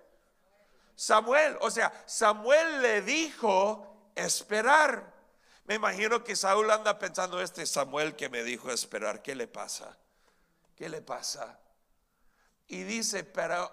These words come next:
pero aún así, Samuel no llegaba". Samuel le dijo esperar siete días,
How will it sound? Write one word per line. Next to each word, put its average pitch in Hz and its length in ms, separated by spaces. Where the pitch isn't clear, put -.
pero 156 300
aún 220 380
así, 190 680
Samuel 185 1000
no 165 680
llegaba". 117 680
Samuel 196 500
le 196 140
dijo 226 420
esperar 196 600
siete 196 440
días, 160 760